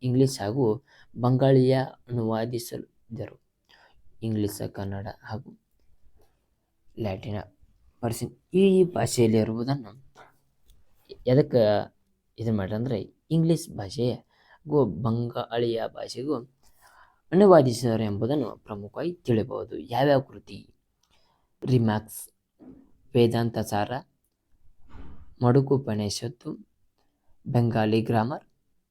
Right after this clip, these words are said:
ಎ ಗಿಪ್ ಆಫ್ ಮೆನಿ ಥಿಂಗ್ಸ್. ಹತ್ತು, ರಾಷ್ಟ್ರೀಯತೆ, ರಾಷ್ಟ್ರೀಯವಾದಿ. ರಾಯರು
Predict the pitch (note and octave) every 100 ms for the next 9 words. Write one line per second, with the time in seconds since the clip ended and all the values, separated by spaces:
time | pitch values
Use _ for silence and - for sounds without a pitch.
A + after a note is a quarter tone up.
0 | _ _ _ - - _ _ D3 C#3+ C3+
1 | E3+ - - G#2 - _ _ _ _ _
2 | _ _ _ A#2 A2+ A#2+ - - - -
3 | _ _ _ _ _ _ _ _ _ _
4 | _ _ - C3 - E3+ A2 B2+ C3+ E3+
5 | - F3 F3 F#3+ - - _ _ _ _
6 | _ _ _ - E3+ F3 F#3+ G3+ G#3+ B2
7 | F#2 - - _ _ _ _ _ _ _
8 | _ _ _ C#3+ E3+ G3 F#3+ B2 D3+ -